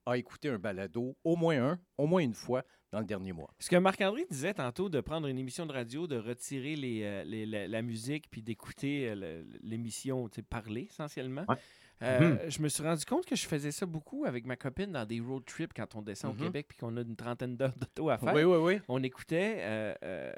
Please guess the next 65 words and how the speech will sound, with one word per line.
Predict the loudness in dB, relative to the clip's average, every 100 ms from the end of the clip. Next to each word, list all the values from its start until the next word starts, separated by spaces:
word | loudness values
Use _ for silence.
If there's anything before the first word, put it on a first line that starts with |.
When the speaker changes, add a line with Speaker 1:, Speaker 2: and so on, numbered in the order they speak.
| -10 -6
Speaker 2:
on | -2
écoutait | -2 -2 -2
en | -2 -2
fait | -2 -2
l'émission | -2 -2 -2 -2 -2 0
de |
radio | 2 0 2 0
la | 0
plus | -2 -6
écoutée | -6 -6 -6
au | -2
Canada. | -2 -2 -2 -4
Jean, | -4
tu | -4
saurais-tu | -6 -4 -4 -6 -12
dire | -10 -10
c'est | -10
quoi ? | -10 -10 -10
Speaker 1:
Ça | -10 -8
doit | -4 0 0
être | 0
Véronique, | 2 4 4 4 0
Speaker 2:
C'est | 2 6
Speaker 1:
euh, | 8 8
Speaker 2:
Véronique |
et | 6
les | 2
Speaker 1:
Véronique | 2 2
Speaker 2:
Fantastiques. | 0 -2 -2 0 -2
Speaker 1:
Cloutier. |
Bon, | -2 2 4 6
Speaker 2:
Oui, | 4
Speaker 1:
ouais, | 4
Speaker 2:
oui, | 2 2 0 -2
Speaker 1:
oui. | -4 4
Speaker 2:
oui. | 8 8 6
Et, |
non, | 4 6
mais | 6
au | 4
Canada, | 2 2 2 2 2
en |
Speaker 1:
<laughs> |
Oui, | 4
Speaker 2:
Fran-, | 4
Speaker 1:
oui, | 2
Speaker 2:
c'est | 2 6
Speaker 1:
mais |
Speaker 2:
en | 6 6
français | 4 4 4 2
l'émission | 2 0 0 0
Speaker 1:
Oui, |
Speaker 2:
de, | 2
de |
Speaker 1:
d'accord. | 2 4 4
Speaker 2:
radio | 2 2
la | 6
Speaker 1:
Non, | 6
Speaker 2:
plus | 6
Speaker 1:
je |
Speaker 2:
écoutée | 4 4
au |
Speaker 1:
comprends. | 4 4
Speaker 2:
Canada. | 2 0 -6
Speaker 1:
Oui, | -4